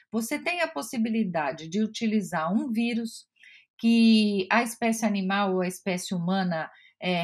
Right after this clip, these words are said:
responda rapidamente, já é conhecido que ele responde rapidamente com produção de anticorpo.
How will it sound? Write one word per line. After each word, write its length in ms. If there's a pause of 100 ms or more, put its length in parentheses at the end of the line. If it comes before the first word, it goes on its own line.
responda 680
rapidamente, 1080
já 160
é 120
conhecido 840
que 240
ele 200
responde 580
rapidamente 880
com 120
produção 600
de 80
anticorpo. 580